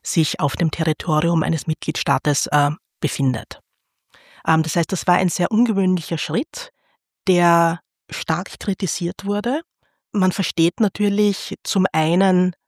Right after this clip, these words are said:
dass man mitteilen möchte, dass der Internationale Strafgerichtshof nicht untätig ist, dass hier gearbeitet wird und dass man so weit ist, dass man sogar Haftbefehle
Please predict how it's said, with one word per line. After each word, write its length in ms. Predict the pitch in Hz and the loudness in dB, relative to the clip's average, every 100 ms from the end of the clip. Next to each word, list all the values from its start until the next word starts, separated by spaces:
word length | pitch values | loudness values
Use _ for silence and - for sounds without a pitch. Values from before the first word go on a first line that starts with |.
| _ _ | _ _
dass 320 | - 175 - - | 0 0 0 0
man 220 | 165 160 | 2 4
mitteilen 640 | 185 - - - 165 165 | 2 0 -6 -2 0 2
möchte, 640 | 156 156 - - 165 156 147 _ _ _ - | 2 0 -4 -4 0 0 -2 _ _ _ -2
dass 140 | 156 | 0
der 100 | - | 2
Internationale 500 | 165 160 156 - 160 | 2 2 2 2 0
Strafgerichtshof 720 | 147 147 - - 160 - 160 | -2 -4 -6 -4 -4 -2 -2
nicht 200 | 151 - | -2 -2
untätig 560 | 208 175 - 190 - 196 | -2 -2 -2 -2 -2 -2
ist, 340 | 254 320 - - _ _ _ _ _ | -2 -2 -6 -14 _ _ _ _ _
dass 140 | 165 | 0
hier 160 | - 165 | 2 2
gearbeitet 580 | 175 143 165 185 175 170 | 2 2 2 2 0 2
wird 260 | 180 175 | 2 2
und 200 | 180 170 | 0 0
dass 140 | 165 - | 0 0
man 100 | 165 | 0
so 200 | - 175 | 0 -2
weit 280 | 127 147 - | -2 -2 -2
ist, 320 | 160 - - | -4 -2 -4
dass 100 | 160 | 0
man 140 | 170 | 0
sogar 280 | 156 151 147 | 0 -2 -2
Haftbefehle 760 | 139 - - 156 175 160 156 | -4 -6 -4 -2 0 2 0